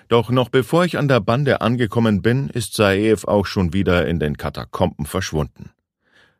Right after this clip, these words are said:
Fragend sehe ich zu Matheson. „Der G M will dich sehen“, erklärt er.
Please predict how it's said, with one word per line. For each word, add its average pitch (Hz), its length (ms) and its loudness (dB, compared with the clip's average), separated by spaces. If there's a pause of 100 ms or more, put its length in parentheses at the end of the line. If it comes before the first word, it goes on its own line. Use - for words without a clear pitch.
Fragend 87 800 -2
sehe 78 200 -2
ich - 140 -8
zu 95 100 -6
Matheson. - 520 -4 (840)
„Der 175 140 2
G - 160 2
M 131 220 2
will 104 140 4
dich 92 180 0
sehen“, 92 280 0 (320)
erklärt 76 400 -4
er. 76 240 -2